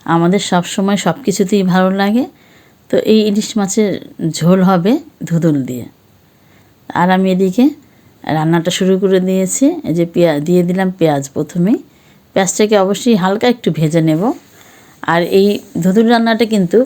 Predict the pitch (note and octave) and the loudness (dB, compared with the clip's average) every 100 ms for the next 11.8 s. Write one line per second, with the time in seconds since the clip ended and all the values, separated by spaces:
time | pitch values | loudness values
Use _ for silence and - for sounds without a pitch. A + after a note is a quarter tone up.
0 | C4 - A#3+ B3+ A3 G3 F#3+ F#3 F3+ G3 | 0 -2 2 2 2 0 0 -2 -2 0
1 | F#3+ F3+ F#3 F#3 G3 F#3+ B3+ - _ - | 2 2 2 2 0 0 -2 -4 _ -20
2 | - - _ _ - E3 G#3+ A3 A3+ A3 | -20 -20 _ _ -8 -2 2 0 0 -2
3 | D3 D3+ D3+ C#3 A#2+ B2 B2 - _ - | 0 0 0 -2 -6 -8 -10 -12 _ -20
4 | - - D#3 F#3 G3 A3+ B3+ B3 - F#3 | -16 -4 0 2 4 4 4 2 0 2
5 | F#3 G3 G3+ G#3+ G#3 G#3+ G3+ F3+ F#3+ F#3 | 2 0 0 0 2 2 0 0 0 2
6 | G#3+ G3 F3 F#3+ F#3+ F3+ G3+ B3 E3 G3+ | 2 4 2 4 2 2 0 0 0 -2
7 | G#3 E3 - D#3 D#3+ D3 D3 D3+ D3 G3+ | -2 -6 -6 -4 -2 -2 -2 -2 -2 -4
8 | C#4 _ _ - _ - - D#3 D#3+ D#3 | -6 _ _ -20 _ -18 -4 0 2 2
9 | D#3+ E3 E3 D#3+ E3+ F3 F3 - E3+ D#3+ | 0 2 2 2 0 0 -2 -2 0 0
10 | E3 A3+ B3 - _ _ - C#3 C#3+ C#3 | 2 0 0 -14 _ _ -12 -4 -2 0
11 | D3+ D3 F#3 F3+ F#3 F#3 A#3 | 0 0 0 2 2 2 0